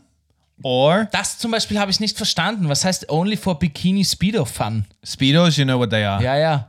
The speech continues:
Speaker 1: Yeah. Uh, <laughs> because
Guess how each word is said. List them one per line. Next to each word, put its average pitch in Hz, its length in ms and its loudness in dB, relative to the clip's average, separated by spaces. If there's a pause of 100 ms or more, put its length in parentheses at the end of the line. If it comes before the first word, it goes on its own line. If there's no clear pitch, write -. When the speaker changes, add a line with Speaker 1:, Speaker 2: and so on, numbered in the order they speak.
Speaker 1:
Yeah. 98 220 -6 (680)
Uh, 123 260 -2 (720)
<laughs> 175 680 -14
because 170 400 2